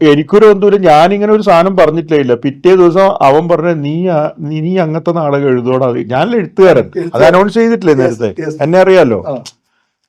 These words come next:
Speaker 1: ആ നാട്ടിലെ ചെക്കനാണെന്ന്.
Speaker 2: ആ.
Speaker 1: അങ്ങനെയാണ് ആ അടി
Speaker 2: അടി
Speaker 1: കിട്ടിയത്.
Speaker 2: കിട്ടി.
Speaker 1: ആ.
Speaker 2: ആ അടിയിൽ നിന്ന് എന്ത് പാഠം പഠിച്ചു?
Speaker 1: ആ അടിയിൽ നിന്ന്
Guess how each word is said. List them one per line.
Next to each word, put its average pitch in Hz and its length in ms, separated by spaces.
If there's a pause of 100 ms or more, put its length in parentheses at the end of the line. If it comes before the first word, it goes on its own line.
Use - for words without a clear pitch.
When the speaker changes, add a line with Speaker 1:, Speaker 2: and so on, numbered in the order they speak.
Speaker 1:
ആ 147 40
നാട്ടിലെ 147 360
ചെക്കനാണെന്ന്. 117 520
Speaker 2:
ആ. - 640
Speaker 1:
അങ്ങനെയാണ് 151 380
ആ 156 80
അടി 127 100
Speaker 2:
അടി 117 100
Speaker 1:
കിട്ടിയത്. 113 340
Speaker 2:
കിട്ടി. - 180
Speaker 1:
ആ. 113 40
Speaker 2:
ആ 110 380
അടിയിൽ 208 260
നിന്ന് 208 160
എന്ത് 180 160
പാഠം 190 320
പഠിച്ചു? 143 240 (1200)
Speaker 1:
ആ 117 120
അടിയിൽ 156 360
നിന്ന് 180 400